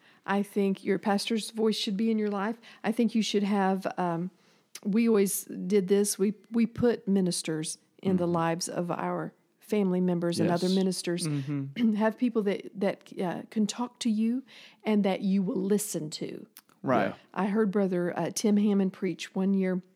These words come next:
Speaker 1: I believe it was youth convention, and he said, "You need, a minister in his life needs someone that knows him,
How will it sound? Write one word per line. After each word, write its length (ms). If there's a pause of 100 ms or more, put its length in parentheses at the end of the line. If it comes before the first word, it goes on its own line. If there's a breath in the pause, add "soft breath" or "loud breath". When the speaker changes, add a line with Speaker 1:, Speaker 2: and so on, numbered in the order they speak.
(680)
Speaker 1:
I 60
believe 240
it 60
was 160
youth 160
convention, 500 (340 loud breath)
and 100
he 120
said, 320
"You 180
need, 360
a 80
minister 560
in 140
his 220
life 320
needs 220
someone 400
that 160
knows 540
him, 340